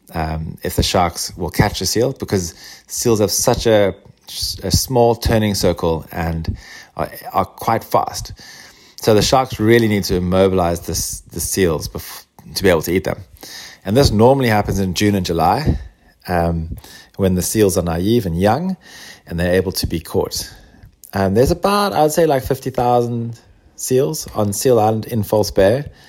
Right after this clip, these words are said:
and, and traditionally many, many great whites. Um, where, where I snorkel is on the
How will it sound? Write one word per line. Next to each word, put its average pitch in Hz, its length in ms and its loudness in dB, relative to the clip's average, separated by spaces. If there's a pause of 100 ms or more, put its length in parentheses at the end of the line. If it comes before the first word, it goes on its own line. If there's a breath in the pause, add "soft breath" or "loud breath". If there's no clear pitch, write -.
(640 loud breath)
and, 90 220 0
and 92 280 -2
traditionally 98 560 0
many, 92 280 2
many 87 240 -2
great 82 180 -2
whites. 85 380 -4 (840 loud breath)
Um, 98 400 0 (200)
where, 104 200 6 (200)
where 117 220 4
I 139 220 2
snorkel 131 840 0
is 101 260 0
on 101 180 -4
the 104 100 -6